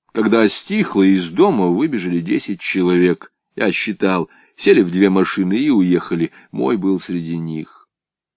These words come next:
Мы с моим верным таксистом закричали "Ату!", и они привезли нас вон к тому дому,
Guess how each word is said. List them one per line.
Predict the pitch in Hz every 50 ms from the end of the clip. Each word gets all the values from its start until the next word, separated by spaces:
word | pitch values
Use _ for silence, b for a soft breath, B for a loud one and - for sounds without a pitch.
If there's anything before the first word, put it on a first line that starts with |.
| _ _ _ _ _ _
Мы | - - - 175 185 175
с | 165 -
моим | - 165 175 175 175 170
верным | 135 147 170 175 175 175 175 170 165
таксистом | - 175 165 - - - - 185 165 - - 165 156
закричали | 156 160 - 160 156 - 180 175 170 185
"Ату!", | 190 196 196 190 - 262 277 285 254 220 165
и | 143 135 139
они | 143 151 165 180 214 208 185
привезли | 139 - 147 147 147 147 135 127 135 143 143 139
нас | 135 135 131 123 - - -
вон | - 202 196 196 196 196 190 180 131 -
к | -
тому | - - 113 107 104 101 98
дому, | 92 95 135 147 131 101 90 85